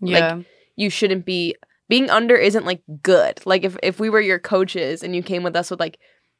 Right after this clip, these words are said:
Speaker 2: a thousand calories under your macros every day and you're like, "Look how good I did." That's bad.
Speaker 1: One thing I can also
Speaker 2: <laughs>
Speaker 1: say too, we've both been personal trainers, done online clients,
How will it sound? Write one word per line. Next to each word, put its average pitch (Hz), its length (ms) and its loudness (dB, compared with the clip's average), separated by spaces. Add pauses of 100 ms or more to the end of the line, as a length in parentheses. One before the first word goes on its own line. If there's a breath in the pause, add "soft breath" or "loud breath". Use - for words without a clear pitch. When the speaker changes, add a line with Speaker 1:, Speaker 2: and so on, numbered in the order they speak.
(480)
Speaker 2:
a 185 80 2
thousand 175 420 2
calories 170 380 2
under 165 240 -4
your 160 140 -2
macros 156 420 -2
every 143 220 -10
day 131 280 -10
and 165 80 -12
you're 170 120 -10
like, 170 120 -14
"Look 233 120 -6
how 226 100 0
good 185 300 2
I 180 120 -2
did." - 320 -12 (100)
That's 247 180 -2 (120)
bad. 247 460 2 (540)
Speaker 1:
One 214 220 0
thing 247 180 0
I 254 60 2
can 220 140 4
also 196 300 2
Speaker 2:
<laughs> - 80 -6
Speaker 1:
say 196 80 0
too, 190 160 -2
we've 196 300 -2
both 190 380 2
been 185 200 0
personal 165 320 -6
trainers, 160 520 -4
done 165 220 0
online 160 300 -4
clients, 160 480 -8